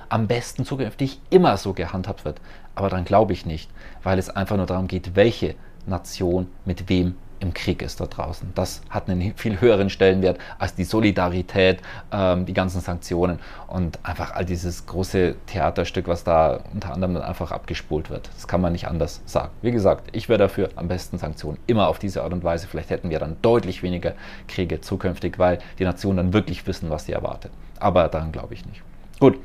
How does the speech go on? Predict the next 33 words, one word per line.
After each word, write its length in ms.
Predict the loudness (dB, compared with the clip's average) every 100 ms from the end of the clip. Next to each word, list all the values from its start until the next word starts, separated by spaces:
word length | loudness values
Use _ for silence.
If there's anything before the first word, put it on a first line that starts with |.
| -14 -16 -16 -16 -16 -12 0
Heuchelei 320 | 2 6 6
Nummer 220 | 6 4
zwei. 220 | 8 8
Und 100 | 8
da 60 | 4
möchte 200 | 0 0
ich 60 | 0
dir 120 | 2
eine 120 | 2
Frage 460 | 0 6 8 8 4
stellen. 320 | 0 -2 -4 -14 -16 -10
Und 160 | -6 0
zwar, 240 | 6 6 4 -14 -14 -14
stell 260 | 0 6 8
dir 140 | 8
vor, 360 | 8 8 6 4 -10 -18 -18 -18 -18 -18 -16 -8
du 240 | 0 0 0 -4 0
regierst 540 | 2 4 4 2 -4 -14 -4
ein 160 | 0
Land. 320 | 4 4 2 -6 -6
Ne? 180 | -2 -2
Und 320 | -2 -2 0
da 100 | 2
gibt's 220 | 2 0
ein 60 | 0
anderes 380 | 2 4 6 6
Land, 180 | 6
das 120 | 4 -4
ist 100 | -4
feindlich 420 | 0 0 0 -2
gestimmt. 400 | 0 4 4 4 -4 -14 -14 0
Und, 300 | 6 6 4 -4 -16 -2
ähm, 420 | 4 6 6 4